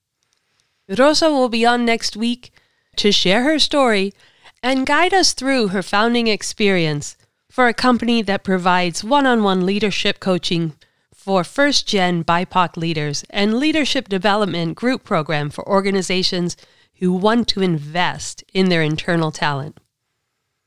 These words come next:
Have a fabulous Thanksgiving with your friends and your family. And yes, American Thanksgiving is not my favorite, and I know a lot of you out there have mixed it up and added your own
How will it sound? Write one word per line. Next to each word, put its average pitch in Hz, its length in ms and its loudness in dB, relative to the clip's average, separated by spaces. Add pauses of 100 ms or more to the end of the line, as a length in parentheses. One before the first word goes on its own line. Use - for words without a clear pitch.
(280)
Have 262 300 0
a 269 140 0
fabulous 262 960 0
Thanksgiving 196 800 -2
with 170 140 -4 (160)
your 151 100 -12
friends 220 520 0 (420)
and 160 160 -4
your 151 100 -4
family. 214 640 0 (340)
And 240 240 2
yes, 294 500 0 (480)
American 208 720 0
Thanksgiving 202 680 -2
is 147 200 -6 (100)
not 175 300 0
my 294 180 2
favorite, 196 640 0 (400)
and 190 120 2
I 202 80 4
know 254 220 2
a 285 40 0
lot 277 220 2
of 269 120 2
you 254 140 2
out 240 240 2
there 247 280 0
have 175 340 -4 (280)
mixed 196 400 0
it 262 100 2
up 240 220 2
and 190 100 0
added 196 260 0
your 185 140 0
own 214 280 0